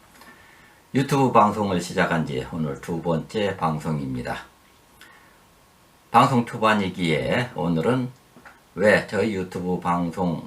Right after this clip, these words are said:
명칭이 흥부티브이인지 소개해드리고자 합니다. 저는 충청남도 청양의 투매산골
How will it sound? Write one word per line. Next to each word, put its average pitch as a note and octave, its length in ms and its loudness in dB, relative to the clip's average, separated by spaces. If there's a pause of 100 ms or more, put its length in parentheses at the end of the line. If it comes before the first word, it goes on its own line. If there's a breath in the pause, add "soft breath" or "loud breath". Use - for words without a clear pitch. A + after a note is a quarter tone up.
명칭이 F#2 760 0 (220)
흥부티브이인지 F#2+ 1500 -2
소개해드리고자 F2+ 1120 -2
합니다. D2+ 400 -4 (1400 loud breath)
저는 B2+ 340 6 (880)
충청남도 G2+ 800 2
청양의 G2 840 2 (160)
투매산골 G#2+ 680 0